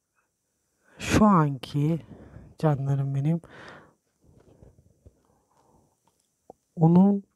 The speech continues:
sizinle ilgili düşünceleri. Hepsini açalım. Onun sizinle ilgili düşünceleri neymiş? Vay vay vay diyormuşum ben.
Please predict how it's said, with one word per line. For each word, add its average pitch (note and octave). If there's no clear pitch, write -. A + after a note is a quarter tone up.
sizinle E3
ilgili D3
düşünceleri. B2+
Hepsini D3
açalım. D3+
Onun D#3
sizinle D#3
ilgili C#3+
düşünceleri C3+
neymiş? B2
Vay C3+
vay -
vay -
diyormuşum B2+
ben. B2